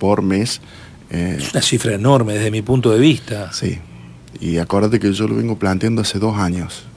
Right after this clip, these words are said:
Speaker 1: Eh, y, y la ventaja que promete ahora el Ejecutivo es mostrar los números reales de la empresa, que por ciento uno de la Carta Orgánica yo lo vengo reclamando desde el primer momento, porque todo lo que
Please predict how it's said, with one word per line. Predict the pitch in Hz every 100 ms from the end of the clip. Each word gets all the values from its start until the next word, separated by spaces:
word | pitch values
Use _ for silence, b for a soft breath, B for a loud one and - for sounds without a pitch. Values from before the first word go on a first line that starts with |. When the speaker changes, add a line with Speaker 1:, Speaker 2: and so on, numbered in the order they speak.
| - - - - - -
Speaker 1:
Eh, | 82 87 82 78 - - - -
y, | 87 90 87 - -
y | 92 92 - - - - -
la | 98
ventaja | 104 110 147 135
que | 113 117 120
promete | - 90 82 90 92
ahora | 95 98
el | 95
Ejecutivo | 95 95 101 110 107 110
es | 113 113 -
mostrar | 85 - 98 98
los | 87
números | 95 95 90 87
reales | 80 76 85 85
de |
la | 82 76
empresa, | - - - - B B B B B B B B -
que | 92
por | 92 92
ciento | 101 92 98
uno | 101 101
de | 98
la | 92
Carta | 95 90 95
Orgánica | 95 98 107 104
yo | 87 90
lo | 90
vengo | 92
reclamando | 82 82 82 87 101 98
desde | 87 87
el | 85
primer | 90 113 110
momento, | 87 82 80 80 - B B B B -
porque | 85 - - 90 90 87 87 - - - - -
todo | 127 131
lo | 107 -
que | 101 95 82